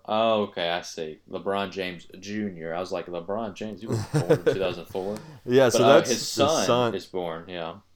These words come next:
Speaker 2: Is he in college yet, or is he about to be?
Speaker 1: No,
Speaker 2: I
Speaker 1: he's
Speaker 2: feel
Speaker 1: still
Speaker 2: like
Speaker 1: in high
Speaker 2: he's
Speaker 1: school. I think he's, like, a sophomore or junior in high school.
Speaker 2: I feel like he's been in high school for ten years. I guess I'm just thinking
Speaker 1: Well,
Speaker 2: of
Speaker 1: it's
Speaker 2: junior
Speaker 1: because
Speaker 2: high
Speaker 1: he's
Speaker 2: too.
Speaker 1: probably, he's probably been playing in high school since seventh grade, so.
Speaker 2: Yeah,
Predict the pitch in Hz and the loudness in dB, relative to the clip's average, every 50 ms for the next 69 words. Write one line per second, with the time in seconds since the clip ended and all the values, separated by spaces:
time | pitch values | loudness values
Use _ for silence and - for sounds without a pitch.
0 | _ _ _ _ _ _ 127 - - 208 254 262 240 208 - - 165 175 196 208 | _ _ _ _ _ _ -6 -4 -2 -2 0 0 -2 0 4 4 4 6 6 2
1 | 190 190 - 220 220 214 202 - 127 127 120 117 127 120 107 95 98 113 110 110 | 0 -2 0 0 0 0 2 2 2 2 2 2 2 0 -2 2 4 4 4 4
2 | - - - 107 90 87 80 78 90 101 - - - - 107 107 101 - - 135 | 2 0 -4 -6 -6 -6 -6 -6 -10 -12 -16 -20 -20 -8 -2 -2 -2 0 0 -2
3 | 139 - 151 151 151 113 104 95 95 95 - - - 98 - - 156 - 147 113 | 2 2 2 2 2 0 -2 -4 -4 -6 -8 -8 -10 -8 -6 -6 -6 -6 -6 -4
4 | 98 92 90 - 87 82 80 78 - - - 104 98 98 98 - 104 95 90 85 | -4 -4 -4 -4 -6 -6 -6 -8 -10 -8 -4 -4 -4 -4 -4 -8 -12 -12 -10 -12
5 | 80 - - 90 95 101 98 82 80 - - 80 82 80 - - 85 80 80 - | -12 -12 -12 -10 -10 -10 -10 -12 -16 -16 -16 -18 -16 -16 -12 -10 -10 -10 -10 -14
6 | - _ _ _ _ _ _ _ _ - - - 143 143 135 123 123 107 101 117 | -20 _ _ _ _ _ _ _ _ -20 -8 -4 -2 -2 -2 -2 -4 -6 -4 -4
7 | 104 95 92 90 - 98 90 90 87 - - 90 - - 80 - - - 90 82 | -4 -4 -4 -6 -4 -2 -2 -2 -4 -4 -8 -8 -8 -8 -12 -12 -10 -8 -8 -8
8 | 80 80 80 78 76 76 - 90 90 95 95 - 107 98 87 - - - 104 101 | -6 -8 -8 -8 -8 -8 -6 -4 -4 -4 -4 -4 -6 -8 -8 -6 -4 0 2 2
9 | 101 101 101 95 - 80 80 80 120 107 101 76 80 107 - - 123 117 110 107 | 4 2 2 0 -2 -4 -2 0 0 0 2 0 -2 -2 -2 0 2 2 2 2
10 | 104 - - - - _ - 107 - - 117 110 98 95 90 - - - 101 98 | 0 -2 -6 -14 -20 _ -14 -12 -4 -2 -2 0 0 -2 -6 -8 -8 -8 -6 -4
11 | 101 101 92 87 82 82 - 90 87 87 - - - 90 85 - - 80 78 - | -4 -6 -6 -10 -12 -14 -12 -10 -10 -10 -12 -10 -10 -10 -10 -10 -14 -14 -14 -12
12 | - - 95 87 87 80 - _ 87 87 87 87 85 85 78 - - - 82 78 | -8 -6 -6 -8 -8 -12 -14 _ -8 -6 -6 -6 -8 -8 -10 -14 -16 -14 -14 -12
13 | - 107 101 90 85 80 80 80 80 | -6 -2 0 2 4 4 2 2 0